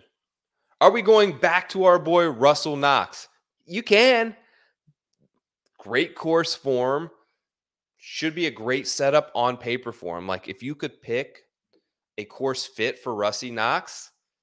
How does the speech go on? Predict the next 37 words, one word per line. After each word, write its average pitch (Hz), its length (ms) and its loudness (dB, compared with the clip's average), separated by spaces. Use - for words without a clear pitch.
this 180 220 -2
is - 60 -16
probably 190 320 0
it. 214 280 -2
Plus, 220 240 0
he's 196 160 -10
coming 165 280 -4
in 156 120 -4
in 143 120 -6
good 120 220 -6
form. 120 320 -6
Plus, 180 200 2
there's 151 180 -10
good 120 200 -4
history. 107 560 -10
He 120 120 -12
loves 151 280 0
himself 139 340 -4
some 107 160 -14
Florida 98 320 -6
golf. 95 340 -2
Wind 147 320 -4
blows 143 320 2
a 143 40 -10
little 139 220 -4
bit. 139 220 -2
You 123 120 -8
like 113 280 -2
Russell 117 300 -2
Knox? 117 500 -4
Uh, 120 220 2
yeah, 131 240 -4
go 117 160 0
to 104 220 -10
him. - 120 -18
Why 110 160 -2
not? 92 240 -4